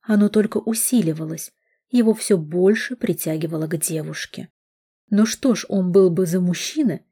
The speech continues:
если бы оказался не способен бороться с этой досадной слабостью? В конце концов, он – ректор и привык безжалостно отшивать студенток, пытавшихся пробраться к нему в постель.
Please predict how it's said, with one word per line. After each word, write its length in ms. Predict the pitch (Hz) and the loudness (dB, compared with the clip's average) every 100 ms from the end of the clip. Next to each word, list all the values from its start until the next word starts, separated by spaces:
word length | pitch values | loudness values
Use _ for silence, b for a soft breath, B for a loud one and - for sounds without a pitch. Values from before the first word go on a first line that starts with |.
| _ | _
если 300 | - 214 - | 0 0 2
бы 100 | 202 | 0
оказался 560 | - - 214 208 214 226 | 0 0 2 2 2 4
не 140 | 220 | 4
способен 720 | 220 - 277 - 254 160 151 151 | 4 0 -6 0 2 2 0 0
бороться 460 | 175 175 - 185 | 0 0 -2 -2
с 120 | - | 0
этой 200 | 185 202 | -2 0
досадной 540 | 190 196 - 196 185 226 | 2 0 0 0 2 2
слабостью? 760 | - 277 160 147 - - 151 _ _ _ _ | 0 -4 -6 -8 -12 -14 -14 _ _ _ _
В 100 | - | -10
конце 500 | - 165 160 160 180 | -6 -4 -2 0 0
концов, 600 | 185 202 - - 170 - - | 0 0 0 0 0 -2 -6
он – 360 | 196 185 226 240 _ | -4 0 0 -2 _
ректор 600 | 175 175 165 - 170 175 _ _ _ | 0 0 0 -4 -10 -10 _ _ _
и 100 | 226 | -2
привык 320 | 208 202 190 185 | 2 4 4 2
безжалостно 840 | 175 254 247 220 170 165 - 170 | 2 0 2 2 2 -2 -2 -6
отшивать 520 | 165 - 190 170 170 | -8 -8 -4 -4 -4
студенток, 680 | - 165 151 170 196 233 b b _ | -6 -6 -4 -4 -4 -6 b b _
пытавшихся 720 | 254 226 185 202 - 262 - 294 | -2 0 -2 -2 -4 -8 -4 -2
пробраться 560 | 254 180 170 165 - | 0 2 0 -2 -4
к 80 | - | -2
нему 180 | 185 175 | -4 -4
в 100 | - | -6
постель. 600 | 180 160 - 170 160 | -6 -6 -4 -4 -6